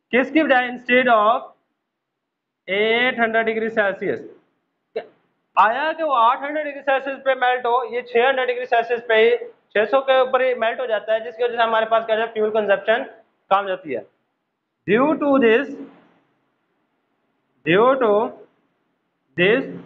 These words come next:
fuel consumption, fuel consumption decrease, fuel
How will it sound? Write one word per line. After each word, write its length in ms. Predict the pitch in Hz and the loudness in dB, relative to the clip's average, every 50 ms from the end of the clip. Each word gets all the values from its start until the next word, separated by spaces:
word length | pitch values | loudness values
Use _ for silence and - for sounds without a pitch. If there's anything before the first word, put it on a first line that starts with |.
| - - _ _ _ - | -20 -20 _ _ _ 0
fuel 400 | 233 254 277 285 294 294 302 285 | 0 2 4 4 4 4 2 2
consumption, 720 | 285 262 247 233 226 233 240 233 233 - 262 226 147 - - - - _ _ _ _ _ _ _ _ _ _ _ - | 0 0 0 0 0 0 -2 -2 -2 -2 -2 -2 -2 -4 -8 -18 -20 _ _ _ _ _ _ _ _ _ _ _ -6
fuel 380 | 175 180 196 214 247 294 294 - - - _ _ _ _ _ _ _ _ _ _ _ _ _ _ _ _ _ _ _ _ _ _ _ _ _ _ _ _ _ _ _ _ _ _ _ _ _ _ _ _ _ _ _ _ _ _ _ _ _ _ _ _ _ _ _ _ _ _ _ - | -2 0 2 2 2 0 -2 -6 -12 -18 _ _ _ _ _ _ _ _ _ _ _ _ _ _ _ _ _ _ _ _ _ _ _ _ _ _ _ _ _ _ _ _ _ _ _ _ _ _ _ _ _ _ _ _ _ _ _ _ _ _ _ _ _ _ _ _ _ _ _ -6
consumption 760 | 196 202 196 190 208 202 208 208 - - 240 233 254 285 285 285 - - _ _ _ _ _ _ _ _ _ _ _ _ _ _ _ _ _ _ _ _ _ _ _ - | -6 -4 -2 -2 -2 -2 -2 -4 -2 0 0 0 0 -2 -6 -12 -16 -20 _ _ _ _ _ _ _ _ _ _ _ _ _ _ _ _ _ _ _ _ _ _ _ -2
decrease, 600 | 208 240 214 - 240 226 240 247 226 175 139 - - - - - - _ _ _ _ _ _ _ - | 0 0 0 -2 -2 0 0 2 0 0 0 -4 -10 -14 -16 -20 -20 _ _ _ _ _ _ _ 0
fuel 540 | 208 220 233 240 247 247 247 254 254 254 262 | 2 2 4 4 4 4 4 4 4 4 2